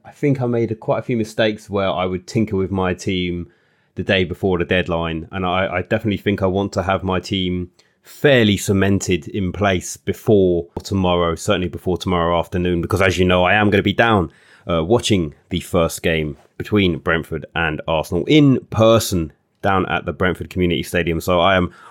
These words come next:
I'm hyped for football to be back. I'm hyped to go back and watch live football. So yeah, I mean, you know, I just wanna make sure that I, I have my team locked in and, and I'm happy with the way it looks. I mean, I am happy with it, but I have been tinkering around with it.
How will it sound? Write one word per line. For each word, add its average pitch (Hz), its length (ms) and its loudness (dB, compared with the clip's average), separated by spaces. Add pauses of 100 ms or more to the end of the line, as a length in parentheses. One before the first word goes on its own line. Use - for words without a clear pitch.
(100)
I'm 104 160 2
hyped 131 260 2
for - 100 -20
football 123 260 -2
to - 60 -10
be 98 120 -2
back. - 240 -2
I'm 87 80 -4
hyped 110 300 0
to 95 220 0 (380)
go 107 140 4
back 90 220 -2
and 95 120 0
watch 92 320 -2 (140)
live 90 280 0
football. 92 380 -2
So 90 300 0 (420)
yeah, 85 260 2
I 90 120 2
mean, 90 400 0
you 92 100 -2
know, 78 140 0
I 90 140 4
just - 180 -8
wanna 104 100 4
make 90 160 2
sure 85 340 0
that 80 260 0 (140)
I, 87 220 -2
I 80 120 -2
have 95 180 -2
my 92 100 0
team 90 240 -2
locked 85 300 -2
in 80 300 -4
and, 78 240 -8
and 76 200 -6
I'm 78 100 -8
happy 87 300 -4
with 78 160 -10
the 85 80 -8
way 78 220 -2
it 73 60 -4
looks. 85 200 -6
I 95 40 -4
mean, 98 140 0
I 110 120 2
am 113 220 2
happy 104 300 -2
with 98 200 2
it, 117 120 4
but 95 140 0
I 90 100 2
have 95 200 -2
been 95 200 0 (440)
tinkering 113 380 4
around 98 280 4
with 98 160 2
it. 107 200 2